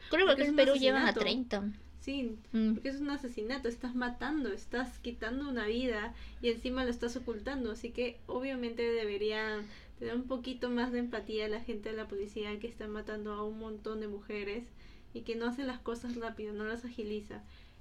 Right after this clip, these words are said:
Speaker 2: Y si, también si ves a una mujer esto que te dice que te han pe-, que le han pegado, créele.
Speaker 1: Ujú.
Speaker 2: Aunque
Speaker 1: Ten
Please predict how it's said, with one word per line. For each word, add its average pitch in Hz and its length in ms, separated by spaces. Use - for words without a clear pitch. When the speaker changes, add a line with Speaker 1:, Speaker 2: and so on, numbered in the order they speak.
Speaker 2:
Y 247 140
si, 233 160
también 247 420
si 254 140
ves 247 180
a 269 60
una 262 100
mujer 240 420
esto 220 840
que 220 140
te 214 120
dice 247 420
que 226 100
te 220 100
han 226 140
pe-, 220 280
que 226 120
le 220 60
han 233 120
pegado, 233 560
créele. 220 540
Speaker 1:
Ujú. 240 420
Speaker 2:
Aunque 240 180
Speaker 1:
Ten 311 80